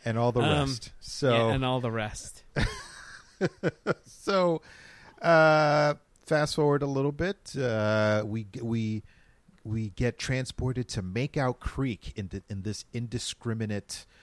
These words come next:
Speaker 1: uh, Midwestern town. And, you know, all the teens are up there in their cars, you know, trying to get some, as one does in the eighties.
Speaker 2: Yes.
Speaker 1: Uh,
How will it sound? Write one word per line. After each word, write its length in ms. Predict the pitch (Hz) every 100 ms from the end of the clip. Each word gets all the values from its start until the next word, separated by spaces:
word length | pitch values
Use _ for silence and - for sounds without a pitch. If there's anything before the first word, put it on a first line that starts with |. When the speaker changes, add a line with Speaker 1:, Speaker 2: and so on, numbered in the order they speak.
| - - - 98
Speaker 1:
uh, 420 | 104 101 101 101
Midwestern 840 | 98 104 98 95 98 - 101 95 87
town. 640 | - 90 82 80 76 78 _ _ _ _ _
And, 460 | - 107 104 101 95
you 80 | 113
know, 260 | 101 98 98
all 280 | 120 127
the 120 | 120 -
teens 760 | - 147 135 127 120 117 107
are 140 | 107 113
up 140 | - -
there 280 | 117 110
in 100 | 107
their 160 | 90 87
cars, 720 | - - 127 120 117 110 107 - - -
you 140 | 151
know, 160 | 117 113
trying 240 | 165 139
to 80 | 107
get 260 | 95 107
some, 320 | - 117 107 110
as 340 | 131 139 139 120
one 360 | 117 127 123 101
does 400 | 107 107 87 -
in 180 | 95 87
the 180 | 92
eighties. 580 | 98 90 80 98 110 - - - 143
Speaker 2:
Yes. 480 | 143 104 95
Speaker 1:
Uh, 40 | 92